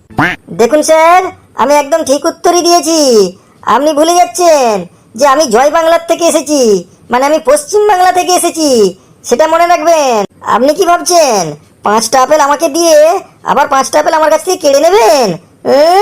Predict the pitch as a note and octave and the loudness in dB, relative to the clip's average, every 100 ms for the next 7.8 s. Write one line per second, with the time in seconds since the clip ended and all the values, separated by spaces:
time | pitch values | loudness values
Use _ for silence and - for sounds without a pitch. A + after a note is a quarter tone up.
0 | A#4 - - _ - G3 G3 E4 E4+ G#3 | 2 0 -4 _ -6 -4 0 0 0 -2
1 | A#3 F4+ C4+ C#3+ - _ B3+ A3 G3+ D#4+ | 0 0 0 -2 -8 _ -2 -2 0 0
2 | E4+ A#3+ D#4 F4 D#4 F#3+ B2 - - - | 0 0 0 2 2 0 -4 -14 -18 -20
3 | - - G3 - A3+ A3+ D#4 E4 E4 F4 | -8 -4 -4 -2 -2 -2 -6 -2 0 0
4 | E4+ E4 D#4+ E4+ E4+ D#4 B3 F#3 - - | 0 -2 -4 -4 -2 0 0 0 -6 -16
5 | - G3+ C#4+ C#4+ D#4 D#4+ F4 C4+ C4+ E4 | -6 -2 0 2 0 0 -2 -2 -2 -2
6 | C#4+ D4+ E4+ E4+ D4+ G#3+ - - - A#3+ | 2 4 4 4 4 0 -6 -20 -4 -2
7 | - A3 A3+ - C4+ C4 D#4 D4+ | -2 -2 -2 -2 -2 0 0 0